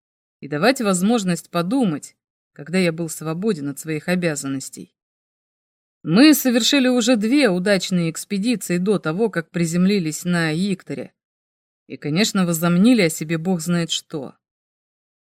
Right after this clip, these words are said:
Но, как бы то ни было, свободные торговцы никогда не забывают об осторожности. Когда мы совершили посадку, то прежде чем открыть люки,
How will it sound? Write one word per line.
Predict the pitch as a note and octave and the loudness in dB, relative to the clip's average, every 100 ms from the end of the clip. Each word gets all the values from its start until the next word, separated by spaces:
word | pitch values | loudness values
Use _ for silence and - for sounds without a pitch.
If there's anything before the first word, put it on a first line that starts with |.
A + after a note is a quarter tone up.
| _ | _
Но, | - D#3+ A#3+ D4 C#4 | -4 4 6 8 6
как | - B3+ G3+ | 4 0 2
бы | G#3 | 0
то | - G3 | 0 2
ни | G#3 C4 | 4 4
было, | G#3+ A3 G3 D#3+ | 4 2 2 0
свободные | C#3 - D#3+ B3 A#3 G3+ | -2 -6 -2 0 2 0
торговцы | F3+ F#3+ A3+ A3+ - - F#3+ D#3+ | 0 -2 0 0 -2 -6 -4 -2
никогда | E3+ A#3+ D4 B3+ G#3+ F#3 A#3 G3 | 2 2 2 0 0 0 2 2
не | F3 | 0
забывают | F3 E3+ F3 F3 D#3 D#3+ | 0 -2 0 0 0 -4
об | D#3+ | -6
осторожности. | D#3+ - E3+ D#3 C#3 C3+ - - - _ _ _ _ _ _ _ _ | -6 -4 -4 -4 -8 -12 -12 -18 -20 _ _ _ _ _ _ _ _
Когда | - D#3+ D#3 A3 C#4 | -8 -6 6 8 10
мы | C4 C4+ | 10 8
совершили | - G#3+ G#3+ - B3 | 6 4 2 2 2
посадку, | G3+ - F3+ - B3 A3 - - D#3 | 2 0 -2 0 2 2 0 -10 -10
то | D#3 | -4
прежде | G#3+ C4+ A3 | 2 2 2
чем | A#3+ B3+ G#3+ | 0 2 2
открыть | G#3 - A#3+ F#3+ | 0 0 0 0
люки, | G3 G#3+ C4 - G#3 D#3+ | 0 0 0 -2 -2 -2